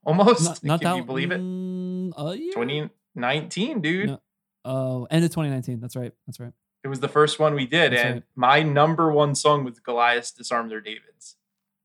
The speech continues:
Speaker 1: That's my favorite In Flames song. So, but I, I have to tell you, just so you know how much I love this album, in my top five were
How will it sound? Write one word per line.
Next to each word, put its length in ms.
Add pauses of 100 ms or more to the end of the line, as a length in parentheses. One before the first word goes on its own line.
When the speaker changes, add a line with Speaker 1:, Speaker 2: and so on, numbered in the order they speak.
(600)
Speaker 1:
That's 180
my 100
favorite 300
In 100
Flames 320
song. 240
So, 320 (880)
but 300 (260)
I, 200 (580)
I 200
have 160
to 80
tell 240
you, 180 (1040)
just 180
so 60
you 120
know 120
how 120
much 180
I 60
love 180
this 140
album, 400 (500)
in 100
my 180
top 400 (160)
five 560 (380)
were 320